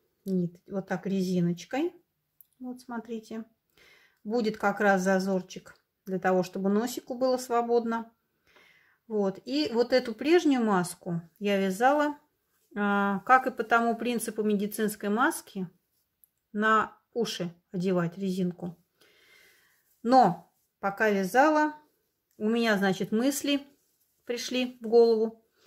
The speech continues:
<laughs> Я как-то один день работала целиком вот, э, в медицинской маске. Там очень тоненькие резиночки, и у меня очень устали уши. Вот честное слово. В общем, я решила, что вот эту маску, раз она у меня будет детская,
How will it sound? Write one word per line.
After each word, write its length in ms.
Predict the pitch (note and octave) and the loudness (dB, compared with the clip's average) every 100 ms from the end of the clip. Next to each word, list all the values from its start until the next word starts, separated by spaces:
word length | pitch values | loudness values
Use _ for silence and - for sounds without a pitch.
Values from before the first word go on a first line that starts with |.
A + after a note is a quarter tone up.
| _ - | _ -10
<laughs> 560 | F#3+ A3 - - _ - | -6 -6 -8 -20 _ -2
Я 120 | G#3+ | 2
как-то 260 | A3 G#3+ | 2 4
один 220 | A3 A3 G#3+ | 2 4 4
день 180 | A3 G#3 | 4 6
работала 520 | G3+ G#3+ G#3+ F#3+ F3+ | 6 4 2 0 -2
целиком 720 | - G3+ G3 G3 G3 F3 E3+ _ | -4 -8 -8 -4 -4 -4 -6 _
вот, 300 | G3 F3+ - | -8 -8 -10
э, 80 | - | -4
в 640 | F#3+ F#3 F#3 F3 D#3+ - F#3+ | 0 2 2 0 -4 -4 0
медицинской 640 | F#3+ F#3+ - G3+ G3+ G3+ | 0 -2 -2 -4 -4 -2
маске. 580 | A#3+ C#4 - - E3+ - _ _ _ _ _ _ _ - | 0 0 -2 -6 -8 -8 _ _ _ _ _ _ _ 2
Там 200 | A3+ A3+ | 4 4
очень 320 | B3 B3 A3 | 2 0 -2
тоненькие 460 | A#3 A#3 A3 G#3+ G#3+ | 0 2 0 0 0
резиночки, 840 | G#3 G#3+ C#4 B3 - - F3 E3+ _ _ _ _ _ _ | 0 0 0 -2 -6 -6 -6 -6 _ _ _ _ _ _
и 60 | F#3 | -4
у 20 | |
меня 200 | F#3 F#3+ | 0 0
очень 260 | G#3 G#3+ G3 | -2 -2 -4
устали 340 | - F#3 F#3 | -4 -4 -2
уши. 440 | F3+ F3 - F#3+ - - | -2 -6 -12 -16 -18 -20
Вот 120 | F3 | -20
честное 420 | - A3 A#3+ B3+ | -4 -4 -2 -4
слово. 440 | B3 G#3 F#3 F3+ - - - - | -4 -2 -2 -2 -6 -20 -20 -6
В 60 | G#3+ | -4
общем, 220 | G#3 A3+ | -2 4
я 160 | C4 | 4
решила, 440 | C#4 B3+ - G#3 F#3+ | 4 0 -2 0 0
что 200 | - G3+ | -4 -6
вот 180 | G#3 C#4 | -4 -4
эту 200 | C#4+ A3+ | -6 -4
маску, 640 | F#3+ F3 - A3+ C#4+ - _ _ _ _ _ A3 | -2 -2 -6 -8 -8 -10 _ _ _ _ _ -8
раз 220 | A3 A#3+ | -8 -4
она 100 | A#3 | -2
у 40 | |
меня 140 | A#3 A3 | 0 0
будет 240 | A3+ G#3+ | 2 2
детская, 680 | G#3 A3+ A3 - G#3 G#3+ | 2 2 0 -4 -2 -2